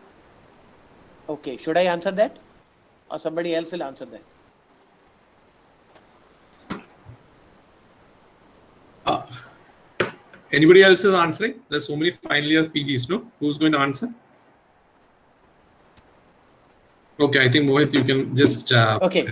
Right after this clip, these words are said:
Speaker 2: yeah.
Speaker 1: You see, if the f-, the affected size is, is smaller, the side with microtia is smaller, then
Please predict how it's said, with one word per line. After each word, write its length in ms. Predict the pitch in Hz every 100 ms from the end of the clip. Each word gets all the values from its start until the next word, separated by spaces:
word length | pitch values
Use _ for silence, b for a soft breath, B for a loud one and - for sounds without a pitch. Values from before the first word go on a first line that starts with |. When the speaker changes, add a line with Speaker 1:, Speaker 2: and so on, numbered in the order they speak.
| -
Speaker 2:
yeah. 160 | 117 120 - _ _ _ _ _ _ - -
Speaker 1:
You 120 | 175
see, 480 | 185 165 156 160 160
if 140 | 147
the 80 | 160
f-, 180 | 156 - - - - -
the 260 | 127 127
affected 460 | 120 160 165 190 -
size 400 | - 135 151 147 -
is, 360 | 151 - - _ _ _ _ _ _ _ _ -
is 120 | 156
smaller, 420 | 135 139 165 123 - _ _ _ _ -
the 260 | 139 127
side 320 | - 135 160
with 160 | 160 151
microtia 480 | 135 - 156 170 135
is 120 | -
smaller, 380 | 127 135 156 107 _ _ _ _ _ _
then 360 | 185 202 247